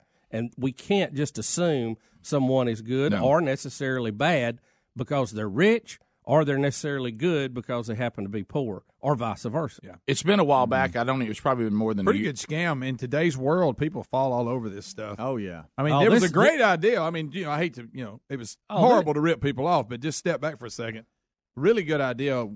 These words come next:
Speaker 3: in today's climate.
Speaker 2: Yeah.
Speaker 3: I mean,
Speaker 1: Yeah,
Speaker 3: that's
Speaker 1: it,
Speaker 3: a good
Speaker 1: it,
Speaker 3: scam.
Speaker 1: it beats panhandling at the interstate, you
Speaker 3: Yeah.
Speaker 1: know, at the off-ramp,
Speaker 3: Yeah.
Speaker 1: uh,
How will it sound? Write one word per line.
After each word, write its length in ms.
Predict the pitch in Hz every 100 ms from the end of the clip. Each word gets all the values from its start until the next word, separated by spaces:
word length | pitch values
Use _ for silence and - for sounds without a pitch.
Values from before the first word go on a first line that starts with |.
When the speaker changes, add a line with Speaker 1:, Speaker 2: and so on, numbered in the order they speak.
| - _
Speaker 3:
in 100 | 123
today's 380 | 113 117 113 107
climate. 400 | - 110 98 78 _ -
Speaker 2:
Yeah. 160 | 113 80 _
Speaker 3:
I 40 | 120
mean, 60 | 196
Speaker 1:
Yeah, 80 | 185
Speaker 3:
that's 100 | 196
Speaker 1:
it, 80 | 151
Speaker 3:
a 20 |
good 100 | 165
Speaker 1:
it, 80 | 214
Speaker 3:
scam. 420 | - 151 135 110 -
Speaker 1:
it 220 | 202 160
beats 480 | 180 202 151 - -
panhandling 760 | - 160 156 127 123 123 120 113
at 140 | 110 -
the 160 | 107
interstate, 600 | 123 151 113 - 104 98 _ _ _
you 120 | 139
Speaker 3:
Yeah. 100 | 131
Speaker 1:
know, 60 | 120
at 100 | 113
the 140 | 123
off-ramp, 600 | 123 147 139 120 98 104 - -
Speaker 3:
Yeah. 240 | 104
Speaker 1:
uh, 60 | 107